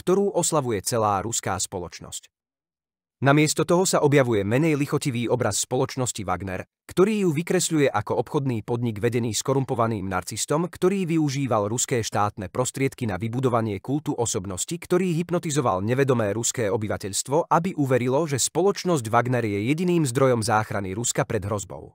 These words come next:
ktorú predstavuje vojna s Ukrajinou. Ako vojenský analytik s nemalými skúsenosťami s pokrývaním ozbrojených konfliktov si myslím, že nie som náchylný na to,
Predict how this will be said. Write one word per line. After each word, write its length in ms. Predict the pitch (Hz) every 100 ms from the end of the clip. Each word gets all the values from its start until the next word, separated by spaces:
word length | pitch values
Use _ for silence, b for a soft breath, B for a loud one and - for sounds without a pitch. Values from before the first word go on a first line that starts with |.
| _ _ -
ktorú 240 | 226 240
predstavuje 560 | 190 196 - 175 165 104
vojna 320 | 127 180 180
s 60 | 160
Ukrajinou. 720 | 165 113 92 85 71 76 _ _ _ _ _ _ _ _ _ -
Ako 160 | 175 190
vojenský 480 | 175 208 - 156
analytik 480 | 120 123 120 127 151
s 80 | 120
nemalými 480 | 139 147 156 151 135
skúsenosťami 800 | - 139 156 160 147 - 135 139
s 80 | -
pokrývaním 640 | 147 170 175 160 156 135
ozbrojených 640 | 120 120 113 123 104 90
konfliktov 640 | - 123 117 139 - 160 139
si 80 | 104
myslím, 560 | 107 - 139 151 170
že 160 | 131 123
nie 240 | 123 190
som 160 | 196 165
náchylný 560 | 143 123 - 110 101
na 160 | 98 92
to, 240 | - 170